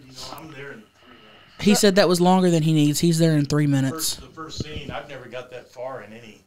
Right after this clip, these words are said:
Speaker 1: scene. Oh,
Speaker 2: Huh.
Speaker 1: I've never got that far in any scene. You know, I
Speaker 2: Wow.
Speaker 1: was, uh, I was done, you know, right away.
Speaker 2: So you, you coulda rubbed one out to that?
Speaker 1: Pardon?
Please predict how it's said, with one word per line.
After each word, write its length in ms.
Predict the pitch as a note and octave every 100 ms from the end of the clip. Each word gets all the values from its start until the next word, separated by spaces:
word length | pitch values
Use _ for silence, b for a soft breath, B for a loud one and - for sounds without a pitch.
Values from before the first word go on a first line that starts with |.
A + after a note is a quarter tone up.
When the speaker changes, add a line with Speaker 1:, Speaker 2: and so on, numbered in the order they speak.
| _ _ _ _ _
Speaker 1:
scene. 320 | _ G#2+ A#2 _ _ -
Oh, 160 | C3 -
Speaker 2:
Huh. 160 | F#3 E3
Speaker 1:
I've 140 | C3 C3+
never 200 | C3 A2+
got 200 | A2+ A2
that 180 | G2+ -
far 240 | A#2+ A#2
in 60 | G#2
any 200 | G2 F2
scene. 440 | - A#2+ A2+ G#2+
You 100 | F#2+
know, 140 | G2 G2
I 120 | G#2+
Speaker 2:
Wow. 120 | A#2
Speaker 1:
was, 260 | G2 F#2 G2
uh, 160 | F2 - b b b b
I 80 | G#2
was 220 | G#2+ F#2
done, 280 | D#2+ G2 G2+
you 80 | F2+
know, 180 | F#2 F2+
right 260 | F2 F2+ F2
away. 340 | F2+ F2 - _ _ _ _ -
Speaker 2:
So 360 | F3+ E3 D3 E3
you, 140 | F#3+
you 200 | E3+ G3
coulda 200 | E3+ G#3
rubbed 220 | F#3+ F#3+ F3+
one 140 | F#3
out 160 | F#3 G#3
to 60 |
that? 280 | G3 G3+ - - - -
Speaker 1:
Pardon? 280 | C3+ C#3+